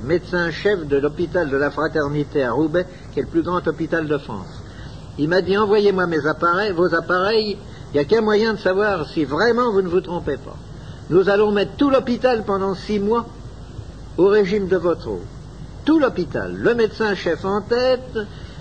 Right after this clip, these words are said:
les infirmiers, le personnel hospitalier, les malades, les femmes en couche, les, les, euh, les opérés, tout le monde y est passé.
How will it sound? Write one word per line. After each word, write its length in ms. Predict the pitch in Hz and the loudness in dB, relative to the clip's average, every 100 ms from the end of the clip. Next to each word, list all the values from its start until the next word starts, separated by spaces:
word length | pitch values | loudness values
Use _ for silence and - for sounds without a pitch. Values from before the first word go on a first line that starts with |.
| - | -8
les 320 | 123 208 196 | 2 4 4
infirmiers, 800 | 196 180 - 220 202 214 240 247 | 0 0 0 0 2 0 0 0
le 220 | 190 185 240 | 2 2 4
personnel 600 | 214 185 180 202 185 175 | 2 2 2 2 2 2
hospitalier, 920 | 170 - 196 - 220 214 220 240 226 | 0 -4 -6 0 0 0 0 0 2
les 200 | 175 170 | 2 0
malades, 760 | 165 208 208 226 240 233 208 | 0 -2 0 0 0 0 -2
les 220 | 170 170 | 0 0
femmes 420 | 170 190 185 165 190 | 2 0 0 -2 -2
en 200 | 202 190 - | -2 -4 -8
couche, 480 | - 254 247 233 - | -4 -2 -2 -4 -2
les, 400 | 190 180 165 156 | 2 2 2 2
les, 340 | 165 175 175 160 - - - - - | 2 4 2 -2 -12 -16 -16 -14 -8
euh, 460 | - - 113 101 170 | -6 -4 -4 -2 4
les 260 | 180 165 | 4 6
opérés, 640 | 208 208 226 240 262 240 - | 4 4 4 4 4 2 2
tout 180 | 320 320 | 2 2
le 80 | 254 | 2
monde 300 | 294 320 226 | 0 0 0
y 160 | 214 | 0
est 120 | 254 226 | 0 2
passé. 440 | 208 165 104 | 0 -2 -6